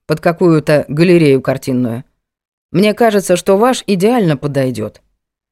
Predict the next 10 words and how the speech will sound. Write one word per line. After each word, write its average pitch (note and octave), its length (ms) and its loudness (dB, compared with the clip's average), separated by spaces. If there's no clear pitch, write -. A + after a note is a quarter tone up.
Так B3+ 180 -2
что A#3 160 0
вас B3 320 0
не G3 160 2
должно A#3 440 0
смущать D3+ 480 -2
то, F#3+ 160 -4
что D3 280 -4
графские C#3 540 -2
хоромы D3 540 -2